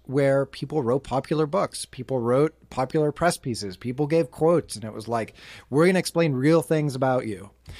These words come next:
And I think that if you take this, the lab effect sizes don't matter that much seriously,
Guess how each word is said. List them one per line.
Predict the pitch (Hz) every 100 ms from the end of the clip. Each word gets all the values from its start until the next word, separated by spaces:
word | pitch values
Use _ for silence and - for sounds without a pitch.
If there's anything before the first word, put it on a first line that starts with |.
| - -
And | 170
I | 180
think | 180 196
that | - 175 170 - _ _ _ _ _
if | 156 131
you | 147
take | 156 143
this, | 143 123 - - - _ -
the | 120
lab | 110 120 135
effect | 127 127 -
sizes | 120 110 110
don't | 120 165
matter | 220 214
that | 139
much | 123 110
seriously, | - 208 208 - 117 107